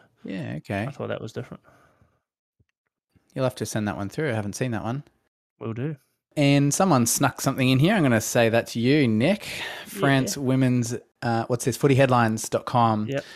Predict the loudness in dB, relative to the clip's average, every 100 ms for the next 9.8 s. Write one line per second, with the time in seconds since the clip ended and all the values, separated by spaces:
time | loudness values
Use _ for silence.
0 | -16 -6 -2 0 0 -4 -4 -2 -4 -4
1 | -2 -2 0 2 4 2 0 -2 -4 -4
2 | -4 -2 -2 0 -2 -4 -2 -2 0 2
3 | 4 4 0 -2 2 2 4 2 4 2
4 | 2 0 0 2 2 0 -2 -4 -2 -4
5 | -6 -10 -4 -4 -2 -2 -2 -4 -10 -6
6 | -4 -4 -4 -6 -10 _ _ -2 0 0
7 | 0 -2 -4 -10 -4 -2 0 -2 -4 -6
8 | -6 -8 -10 -12 -12 -4 -4 -2 -6 -4
9 | -6 -6 -6 -6 -6 -8 -8